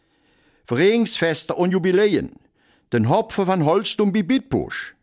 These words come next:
der Winzer von der Aar oder den Herrest von Böllinger Michels,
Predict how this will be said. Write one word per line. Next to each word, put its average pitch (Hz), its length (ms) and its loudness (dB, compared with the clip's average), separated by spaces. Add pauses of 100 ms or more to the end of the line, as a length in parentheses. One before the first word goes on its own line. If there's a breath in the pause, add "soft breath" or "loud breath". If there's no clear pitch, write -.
(200)
der 117 160 0
Winzer 151 400 2
von 87 160 -2
der 85 160 -6
Aar 101 380 0 (1040)
oder 175 240 2
den 135 160 0
Herrest 175 680 -2
von 113 200 -2
Böllinger 135 340 2
Michels, 175 640 0